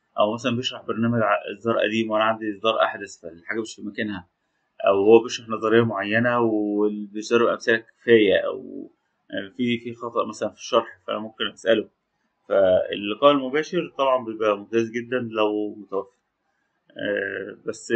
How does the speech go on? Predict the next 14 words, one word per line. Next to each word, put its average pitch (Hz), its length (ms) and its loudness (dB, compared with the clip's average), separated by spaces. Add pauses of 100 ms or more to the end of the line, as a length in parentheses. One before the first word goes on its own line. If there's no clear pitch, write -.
حتى 160 300 0
لو 139 140 8
أنا 156 100 0
هروح 147 200 -4
لقاء 139 220 -8
مباشر، 170 400 -6 (400)
بحاول 147 240 6
أتفرج 156 320 -2
على 120 160 6
سلسلة 143 320 -10
فيديوهات 123 360 -10
كاملة، 147 340 -6
بحيث - 320 -12
إيه، 143 280 0